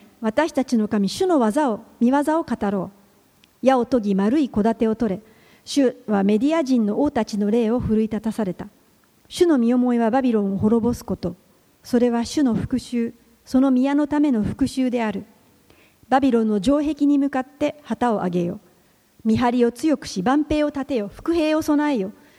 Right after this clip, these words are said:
主は計りごとを立て、バビロンの住民について語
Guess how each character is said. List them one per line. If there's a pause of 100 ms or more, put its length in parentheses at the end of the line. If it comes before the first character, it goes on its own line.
(140)
主
は
計
り
ご
と
を
立
て、
バ
ビ
ロ
ン
の
住
民
に
つ
い
て
語